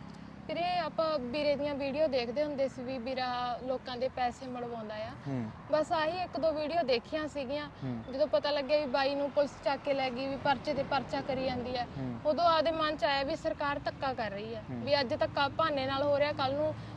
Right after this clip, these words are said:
Speaker 1: ਆਪਦੇ ਭਰਾਵਾਂ ਭੈਣ ਨਾਲ ਵੀ ਹੋ ਸਕਦਾ, ਸਾਡੇ ਨਾਲ ਵੀ ਧੱਕਾ ਹੋ ਸਕਦਾ।
Speaker 2: ਬਿਲਕੁਲ।
Speaker 1: ਤਾਂ ਕਰਕੇ ਸੋਚਿਆ ਵੀ ਉੱਥੇ ਪਹੁੰਚਣਾ ਚਾਹੀਦਾ।
Speaker 2: ਠੀਕ
Speaker 1: ਹੋਰ
Speaker 2: ਹੈ।
Speaker 1: ਜਾਵੇ ਨਾ ਜਾਵੇ, ਪਰ ਮੈਂ ਜ਼ਰੂਰ ਜਾਊਂਗੀ, ਇਹ ਸੋਚ ਲਿਆ ਬਸ।
Speaker 2: ਤੇ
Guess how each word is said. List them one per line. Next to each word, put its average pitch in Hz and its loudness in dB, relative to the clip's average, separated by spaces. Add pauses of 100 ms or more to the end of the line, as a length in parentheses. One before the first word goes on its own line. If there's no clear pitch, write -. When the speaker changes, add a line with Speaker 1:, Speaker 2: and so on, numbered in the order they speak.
(120)
Speaker 1:
ਆਪਦੇ 294 6
ਭਰਾਵਾਂ 349 4
ਭੈਣ 285 0
ਨਾਲ 285 4
ਵੀ 330 0
ਹੋ 311 6
ਸਕਦਾ, 269 0
ਸਾਡੇ 285 2
ਨਾਲ 311 4
ਵੀ 339 -2
ਧੱਕਾ 311 0
ਹੋ 254 0
ਸਕਦਾ। 240 -2 (140)
Speaker 2:
ਬਿਲਕੁਲ। - 2
Speaker 1:
ਤਾਂ 302 2
ਕਰਕੇ 339 2
ਸੋਚਿਆ 311 6
ਵੀ 320 2
ਉੱਥੇ 320 2
ਪਹੁੰਚਣਾ 311 0
ਚਾਹੀਦਾ। 220 0
Speaker 2:
ਠੀਕ - -6
Speaker 1:
ਹੋਰ 311 10
Speaker 2:
ਹੈ। 294 0
Speaker 1:
ਜਾਵੇ 302 4
ਨਾ 277 2
ਜਾਵੇ, 294 2 (200)
ਪਰ 294 2
ਮੈਂ 302 2
ਜ਼ਰੂਰ 285 0
ਜਾਊਂਗੀ, 269 2
ਇਹ 294 6
ਸੋਚ 233 -2
ਲਿਆ 202 -6
ਬਸ। 196 -8 (480)
Speaker 2:
ਤੇ 156 8